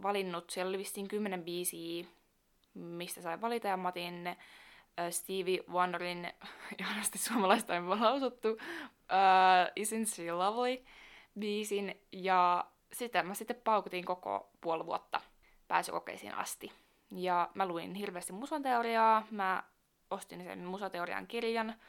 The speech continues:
tohtori To-, Toon-, Tooninen, kohan se oli se kirjan nimi. Mä en enää edes muista näitä, kun siitä on muutama vuosi aikaa. Ja sit mä luin yleensä johonkin neljä aamua asti.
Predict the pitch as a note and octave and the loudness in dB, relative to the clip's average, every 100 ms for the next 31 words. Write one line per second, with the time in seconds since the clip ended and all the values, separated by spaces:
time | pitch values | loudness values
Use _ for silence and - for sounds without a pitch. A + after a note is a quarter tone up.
0 | - - - - - F3+ - F3 F3 - | -20 -20 -20 -12 -6 -6 -6 -6 -8 -10
1 | _ - G3+ - - G3 G#3 A3 G#3+ - | _ -2 0 -2 -4 -2 0 0 -2 -6
2 | G#3 A3 A#3 A#3+ B3 B3 B3+ - - A3 | -4 0 0 0 0 2 0 -6 -8 -2
3 | A3 A3 G#3+ A3 G#3+ A#3 A#3+ A#3 A3 A3 | 0 0 0 0 2 2 0 -2 0 -2
4 | G#3+ A3+ B3 C4 - G3 G3+ G3+ G3+ - | -2 -2 -2 -2 -4 -8 -2 -2 -2 -4
5 | G#3+ G#3+ A3 F3+ G3 G#3 - G3 F#3+ F#3 | -2 0 0 2 0 -2 0 2 2 -2
6 | - - - - G3+ G3 F3+ E3+ F#3+ - | -6 -14 -16 -12 -6 -4 -4 -6 -8 -4
7 | F3 F3+ F3+ F3 F3+ - _ G#3 G3+ G3+ | -2 0 -2 -2 -4 -20 _ -4 2 2
8 | F#3 - _ _ _ _ - - B3 A#3+ | 0 -4 _ _ _ _ -12 -8 -8 -6
9 | F#3 F3+ - G#3+ G3+ F#3+ F3 - _ _ | -2 -2 -2 0 0 0 -4 -10 _ _
10 | _ _ _ _ F#3 E3 C4+ E4 A#3 G#3 | _ _ _ _ -4 -2 -2 0 0 0
11 | G3+ F3+ E3+ E3 - G2 F#2+ F2+ - - | -2 -2 -2 0 0 0 -2 -6 -8 -8
12 | - | -8